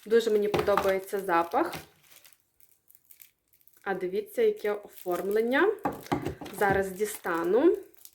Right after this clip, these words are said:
Ось одна сторона,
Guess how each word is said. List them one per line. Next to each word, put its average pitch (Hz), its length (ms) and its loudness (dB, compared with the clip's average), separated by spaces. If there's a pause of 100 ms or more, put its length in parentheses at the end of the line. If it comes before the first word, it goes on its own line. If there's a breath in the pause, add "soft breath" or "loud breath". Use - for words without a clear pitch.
(1200 soft breath)
Ось 214 300 2
одна 180 400 2
сторона, 262 640 0